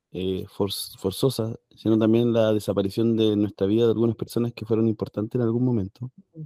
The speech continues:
que eso inevitablemente su-, sucede,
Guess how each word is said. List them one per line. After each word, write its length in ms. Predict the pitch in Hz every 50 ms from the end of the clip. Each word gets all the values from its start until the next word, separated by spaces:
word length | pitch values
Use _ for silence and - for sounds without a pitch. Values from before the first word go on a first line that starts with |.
| - _ _ _ _ _ -
que 100 | - 98
eso 220 | 104 107 98 - -
inevitablemente 760 | - 107 107 104 104 104 107 107 107 107 107 98 - - 107
su-, 180 | 113 - - _
sucede, 560 | - - - 107 - 131 110 95 98 110 135